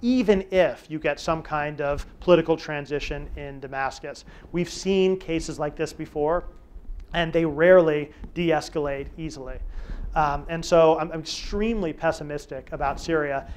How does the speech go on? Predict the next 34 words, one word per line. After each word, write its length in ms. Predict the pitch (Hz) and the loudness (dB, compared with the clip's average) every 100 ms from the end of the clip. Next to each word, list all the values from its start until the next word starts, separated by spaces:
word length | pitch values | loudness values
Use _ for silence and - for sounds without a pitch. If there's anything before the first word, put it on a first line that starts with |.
| - | -4
And 120 | 170 | -2
as 280 | 175 214 233 | 6 6 6
with 140 | 220 | 4
my 100 | 180 | 4
point 320 | 170 180 175 151 | 2 2 0 2
about, 400 | 156 147 147 160 | 2 2 0 -2
uh, 180 | 143 139 | -2 0
about 260 | 147 151 | 0 -2
Egypt 320 | 175 170 165 170 | -4 -2 -2 -4
before, 540 | 165 165 165 165 165 - - - - _ - - | -4 4 6 6 4 -10 -20 -20 -20 _ -10 10
all 220 | 208 226 | 10 12
the 320 | 220 190 196 - | 10 10 4 2
American 720 | 175 165 175 190 185 180 170 | 2 8 10 10 8 2 2
debates 560 | 165 165 160 160 170 - | -2 2 4 4 2 0
about 380 | 156 143 151 147 | 4 4 4 4
whether 240 | 156 165 | 4 4
we 120 | 156 | 2
should 160 | - 160 | -2 -4
have 100 | 135 | -4
been 120 | 151 | -4
arming 380 | 147 156 165 160 | -2 -2 -2 -4
the 80 | 143 | -2
rebels 880 | 143 151 160 160 160 156 156 139 | 0 4 6 8 6 4 0 -6
or 640 | - 147 151 147 147 151 - - | -6 0 2 2 0 -2 -4 -4
that 200 | - 165 | 4 4
sort 180 | 165 165 | 6 2
of 80 | 160 | 4
thing 260 | 165 165 160 - - - 214 | 0 -2 -4 -16 -20 -10 -6
have 160 | 214 185 | -4 0
always 300 | 214 254 226 | 4 6 4
struck 340 | - 180 170 | 6 4 4
me 240 | 165 151 147 | -2 -6 -2
as 580 | 143 143 139 143 139 - | 2 2 4 0 -2 -10
just 360 | - - - | -12 -10 -12